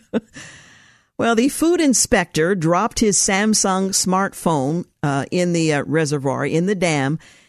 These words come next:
in the central Indian state of, I'm not going to try to pronounce, last week, the Times of India reported. Uh, he first asked local divers to jump into the reservoir to find the device, claiming it contained sensitive government data.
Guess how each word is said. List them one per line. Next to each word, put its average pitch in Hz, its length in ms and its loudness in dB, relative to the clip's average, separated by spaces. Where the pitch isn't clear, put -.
in 196 140 2
the 185 80 2
central 226 500 0
Indian 208 380 0
state 175 400 0
of, 160 340 -2
I'm 147 160 -2
not 151 180 -4
going 147 220 -2
to 156 100 -10
try 147 220 -4
to 131 200 -4
pronounce, 131 580 -4
last 160 340 -2
week, 220 340 0
the - 80 -6
Times 160 300 -2
of 143 80 -4
India 160 360 0
reported. 135 520 -4
Uh, 185 120 0
he 208 160 2
first 285 380 0
asked 190 280 -2
local 196 320 2
divers 170 680 0
to 165 240 0
jump 170 340 0
into 277 320 2
the 220 100 2
reservoir 170 560 0
to 190 140 -2
find 220 320 0
the 196 60 2
device, 160 420 0
claiming 170 340 -2
it - 140 -4
contained 170 420 -2
sensitive 214 640 0
government 165 540 0
data. 156 440 -2